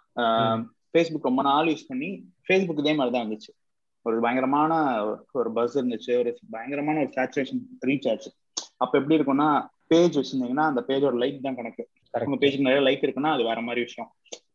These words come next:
Speaker 1: ஆஹ், அது அங்க வெரிஃபைட், அந்த, டிக் வாங்குறது அதெல்லாம் ஒரு விஷயமா இருந்துச்சு. கொஞ்சம் கொஞ்சமா அவனே புது ப்ராடக்ட்டை இது பண்ணி இதை, அதை கில் பண்ணிட்டான். இப்ப Instagram அப்படி இருக்கு. அடுத்து என்ன பண்ணிட்டு இருக்கான்னு கம்பெனிக்காரனுக்கு மட்டும் தான் தெரியும்.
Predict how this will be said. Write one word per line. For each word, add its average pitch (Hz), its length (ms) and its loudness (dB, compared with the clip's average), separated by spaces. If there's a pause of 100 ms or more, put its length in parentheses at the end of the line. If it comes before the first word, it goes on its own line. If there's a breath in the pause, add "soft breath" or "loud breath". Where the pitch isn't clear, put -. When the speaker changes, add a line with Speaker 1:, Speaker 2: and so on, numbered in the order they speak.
(120)
Speaker 1:
ஆஹ், 135 180 2
அது 160 180 4
அங்க 135 240 2
வெரிஃபைட், 135 400 0 (720 soft breath)
அந்த, 120 160 -6 (520)
டிக் 127 240 -4
வாங்குறது 113 280 0
அதெல்லாம் 117 300 2
ஒரு 120 100 2
விஷயமா 117 300 -8
இருந்துச்சு. 113 360 -6 (240)
கொஞ்சம் 170 260 2
கொஞ்சமா 160 340 2
அவனே 143 240 2
புது 147 160 2
ப்ராடக்ட்டை 131 480 0 (500)
இது 143 140 -6
பண்ணி 139 200 -6
இதை, 127 260 -4
அதை 123 200 0
கில் 143 180 -4
பண்ணிட்டான். 113 320 -2 (100)
இப்ப 180 220 0
Instagram 156 380 2
அப்படி 123 200 0
இருக்கு. 156 300 0
அடுத்து 151 280 0
என்ன 175 200 -2
பண்ணிட்டு 156 260 -2
இருக்கான்னு 147 280 -2
கம்பெனிக்காரனுக்கு 147 500 -2
மட்டும் 117 220 -4
தான் 143 80 -6
தெரியும். 120 300 -6